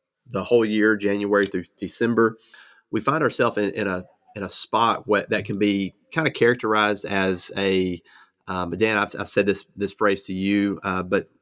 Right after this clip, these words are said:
what can be characterized as, like, the messy middle. Um, we, we can,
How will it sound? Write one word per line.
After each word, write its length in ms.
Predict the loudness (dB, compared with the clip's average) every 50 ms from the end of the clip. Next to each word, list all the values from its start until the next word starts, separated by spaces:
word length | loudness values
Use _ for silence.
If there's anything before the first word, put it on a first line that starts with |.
| _ _ _ _
what 180 | -4 -4 -2 -2
can 60 | -2
be 80 | -4 0
characterized 460 | 2 2 2 4 4 2 4 4 2
as, 180 | 2 0 0
like, 160 | -2 -2 -2 -4
the 80 | -6
messy 340 | -2 -2 0 0 0 -2 -4
middle. 360 | -2 0 0 0 0 -2 -4 _ -20 -20 -20 -20 -20 -20 -20 -20 _ _ -2 0
Um, 400 | 2 2 2 0 -2 -4 -8 -4
we, 380 | 0 2 2 2 2 0 -4 -8 _
we 160 | -2 -2 -2
can, 340 | 0 0 -2 -2 -2 -4 -8